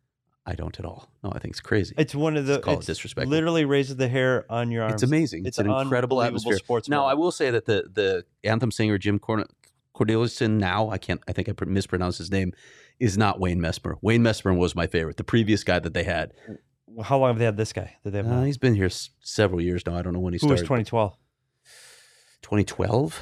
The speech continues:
Speaker 2: Yeah, the, when
Speaker 1: Trying
Speaker 2: this,
Speaker 1: to remember when
Speaker 2: the
Speaker 1: this guy
Speaker 2: Coyotes
Speaker 1: came in.
Speaker 2: run to the playoffs,
Speaker 1: Try-,
Speaker 2: standing out
Speaker 1: trying to
Speaker 2: there.
Speaker 1: remember if Wayne, I think Wayne Messmer was there for the first cup. I'd have to go back and look.
Speaker 2: I was
Speaker 1: Wayne
Speaker 2: on the
Speaker 1: Messmer,
Speaker 2: bench in twenty twelve.
Speaker 1: there
Speaker 2: I
Speaker 1: was
Speaker 2: run out
Speaker 1: emotion
Speaker 2: to the
Speaker 1: in his
Speaker 2: bench
Speaker 1: voice.
Speaker 2: to
Speaker 1: This guy's
Speaker 2: hear
Speaker 1: more
Speaker 2: that.
Speaker 1: like a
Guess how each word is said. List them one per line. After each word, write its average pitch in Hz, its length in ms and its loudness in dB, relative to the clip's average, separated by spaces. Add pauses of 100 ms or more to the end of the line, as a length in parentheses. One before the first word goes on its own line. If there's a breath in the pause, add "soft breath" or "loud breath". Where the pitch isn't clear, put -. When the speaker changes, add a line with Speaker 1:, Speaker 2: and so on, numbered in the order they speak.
(260 loud breath)
Speaker 2:
Yeah, 208 140 2
the, 101 120 0
when 131 160 -4
Speaker 1:
Trying 147 140 0
Speaker 2:
this, 156 80 2
Speaker 1:
to 175 60 2
remember 151 260 0
when 139 100 2
Speaker 2:
the 127 60 2
Speaker 1:
this 120 80 -4
guy - 180 2
Speaker 2:
Coyotes 202 160 0
Speaker 1:
came - 80 2
in. - 60 2
Speaker 2:
run 180 120 2
to 175 60 0
the 151 80 -2
playoffs, 147 400 0 (120)
Speaker 1:
Try-, - 160 0
Speaker 2:
standing 156 240 0
out 143 60 0
Speaker 1:
trying 147 160 2
to 151 60 2
Speaker 2:
there. - 20 2
Speaker 1:
remember 143 280 0
if 113 220 -6
Wayne, 123 220 0
I 117 60 -4
think 165 200 -2
Wayne 101 160 4
Messmer 95 300 0
was 90 160 -2
there 95 140 0
for - 120 -8
the 95 80 -6
first 95 220 -2
cup. 113 140 -4
I'd 131 80 4
have 135 100 0
to - 80 -10
go 98 100 -2
back 87 240 0
and 82 140 -14
look. 80 180 -12
Speaker 2:
I 123 140 2
was 170 160 0
Speaker 1:
Wayne 165 120 2
Speaker 2:
on 156 60 2
the 147 80 2
Speaker 1:
Messmer, 143 60 -2 (180)
Speaker 2:
bench 107 140 0
in 117 100 -20
twenty 139 300 -2
twelve. 120 260 0
Speaker 1:
there 127 80 2
Speaker 2:
I 131 40 2
Speaker 1:
was 120 100 -2
Speaker 2:
run 113 120 2
out 110 60 4
Speaker 1:
emotion 147 240 0
Speaker 2:
to 98 40 4
the 101 60 4
Speaker 1:
in 92 60 2
his 95 120 2
Speaker 2:
bench 123 60 -2
Speaker 1:
voice. 98 200 0
Speaker 2:
to 131 60 -2
Speaker 1:
This 127 80 -2
guy's 131 180 0
Speaker 2:
hear 123 80 -2
Speaker 1:
more 113 80 4
Speaker 2:
that. 110 60 2
Speaker 1:
like 104 180 -2
a 90 340 0